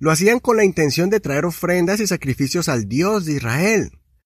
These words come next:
Aquí el salmista nos da una lista de cómo debía ser la forma de vivir de esas personas que se preparaban para traer ofrendas al Señor.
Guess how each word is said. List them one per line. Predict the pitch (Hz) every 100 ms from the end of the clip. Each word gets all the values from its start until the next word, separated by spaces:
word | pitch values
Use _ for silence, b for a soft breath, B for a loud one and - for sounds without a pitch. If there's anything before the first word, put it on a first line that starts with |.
| _ _ _ _ _ _ _ _ -
Aquí | 110 - 160 233 254
el | 143
salmista | - 104 117 139 170
nos | 156 110
da | 120
una | 143
lista | 156 156 -
de | 147 113 -
cómo | - 127 139 147 175
debía | 160 131 139
ser | 151 160 151
la | 160 147
forma | - - 180 233 240
de | 233
vivir | 233 226 196 208 208 B B -
de | 196
esas | 135 185 -
personas | 170 - 151 170 -
que | 160
se | 123
preparaban | - 131 120 113 95 127 202 226
para | 190 170
traer | 143 135 160
ofrendas | 165 170 175 180 156
al | 117
Señor. | - 98 131 185 -